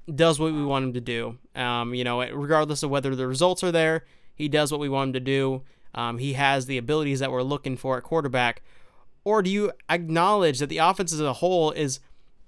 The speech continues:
just trash, just awful, and just say, "Well, listen, you know, clearly Alex Padilla is not what we typically look for in a guy, but sometimes a team just needs a spark. Sometimes you need an added running dynamic at quarterback.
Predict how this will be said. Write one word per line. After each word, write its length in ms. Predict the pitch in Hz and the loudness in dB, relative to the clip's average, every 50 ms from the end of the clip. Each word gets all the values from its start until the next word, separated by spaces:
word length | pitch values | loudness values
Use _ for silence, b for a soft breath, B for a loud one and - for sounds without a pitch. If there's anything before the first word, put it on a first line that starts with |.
| - - - - - - - _ - - - - - - - | -20 -20 -20 -20 -20 -20 -20 _ -20 -20 -20 -20 -20 -10 0
just 300 | - 196 208 202 - - | 2 4 4 4 0 -2
trash, 760 | - - 190 190 202 233 302 269 - - - - - - - - - - - - - _ - _ _ | -2 2 2 4 4 2 0 -2 -6 -6 -6 -6 -6 -10 -14 -20 -20 -20 -20 -20 -20 _ -20 _ _
just 180 | 180 196 - - - - - | -4 -4 -4 -4 -8 -12 -4
awful, 640 | - 202 220 240 247 247 - - 151 123 117 135 - - _ _ - _ _ - | -2 0 4 4 4 2 2 -2 -2 -4 -4 -8 -14 -20 _ _ -20 _ _ -2
and 200 | - 190 190 190 | 0 2 4 4
just 160 | 208 202 - | 4 2 4
say, 240 | 220 214 190 190 180 | 2 4 4 4 2
"Well, 180 | 175 180 185 | 0 0 0
listen, 460 | 202 208 196 170 - 160 123 113 113 - - - - - | 2 2 2 2 0 -4 -4 -8 -10 -14 -20 -20 -20 -10
you 120 | - 170 165 | -2 0 2
know, 260 | 165 165 160 156 - - _ - _ _ | 2 4 2 0 -2 -6 _ -20 _ _
clearly 540 | - - - 214 214 208 202 190 180 175 - | -6 -2 2 2 4 6 6 4 4 4 4
Alex 260 | - 160 170 175 - | 4 4 4 4 2
Padilla 380 | - - 156 156 170 175 175 170 | -2 -2 0 2 2 4 4 4
is 160 | 160 147 127 | 4 2 0
not 340 | 143 143 147 151 156 151 - | 0 0 2 4 4 2 2
what 120 | 160 156 | 0 -2
we 100 | 156 156 | -2 -2
typically 400 | 143 - 170 - 165 156 - 165 | -4 -4 -4 -4 -4 -4 -4 -4
look 240 | 156 156 175 175 - | -2 0 -2 -2 -2
for 180 | - 151 135 127 | -4 -4 -2 -2
in 80 | 120 | -2
a 40 | 117 | -4
guy, 340 | 110 117 113 113 - - 131 b b b b b b b b b | -4 -4 -4 -4 -6 -8 -12 b b b b b b b b b
but 220 | - 139 139 131 - - | -2 -2 -2 -2 -6 -10
sometimes 680 | - - - 185 208 - 214 196 196 196 196 190 165 - | -6 -2 0 0 2 2 2 2 2 2 2 0 -2 -4
a 80 | 170 | -6
team 260 | 147 - - 170 165 151 | -6 -2 0 0 0 0
just 160 | 143 131 - | 0 -2 -2
needs 220 | 156 147 135 - | -2 -2 -2 -4
a 40 | 123 | -6
spark. 520 | - - - - 143 175 - - - - b b b b b b | -8 -6 0 2 2 2 2 0 -8 -18 b b b b b b
Sometimes 460 | - - 220 226 240 208 175 160 139 | -2 -2 0 2 2 2 2 2 0
you 60 | 160 | 0
need 140 | 156 151 143 | 0 0 0
an 60 | 147 | 0
added 280 | - 147 147 147 131 123 | 2 2 2 2 0 -4
running 320 | 117 120 120 131 156 170 | -4 -4 -2 0 0 0
dynamic 600 | 170 170 165 175 175 175 180 190 202 208 - - | 2 2 2 2 2 0 0 0 -2 -6 -8 -10
at 120 | - 180 - | -12 -12 -6
quarterback. 600 | - 208 208 196 190 190 202 208 214 233 - | -4 -2 -2 0 0 0 0 0 0 -4 -8